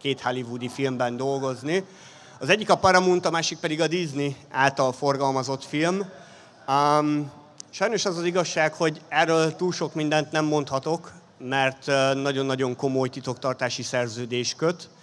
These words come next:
Sajnos ezért képeket sem tudok mutatni, pedig nagyon-nagyon szívesen mutogatnék erről képeket, illetve órákon át lehetne erről beszélni, hogy egyébként egy forgatás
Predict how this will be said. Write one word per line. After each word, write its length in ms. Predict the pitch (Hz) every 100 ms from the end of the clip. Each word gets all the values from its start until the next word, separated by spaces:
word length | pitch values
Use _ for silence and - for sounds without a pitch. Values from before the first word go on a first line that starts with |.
| - - - - -
Sajnos 420 | - 156 160 -
ezért 300 | 151 156 156
képeket 460 | 180 170 151 147
sem 240 | 135 147 139
tudok 280 | 151 147 160
mutatni, 420 | 147 151 143 147
pedig 440 | 151 143 143 139 -
nagyon-nagyon 600 | 147 147 139 131 131 123
szívesen 440 | 139 131 127 131
mutogatnék 720 | 131 123 127 123 - 131 123
erről 320 | 123 120 123
képeket, 640 | 120 135 135 135 151 156 - - - - -
illetve 300 | 131 127 151
órákon 480 | 139 139 123 120 131
át 180 | 123 -
lehetne 380 | 123 123 127
erről 300 | 123 123 123
beszélni, 420 | 123 123 131 120 120
hogy 180 | 120 -
egyébként 480 | 135 151 147 147 127
egy 120 | 127
forgatás 800 | - 139 131 131 131 120 120 -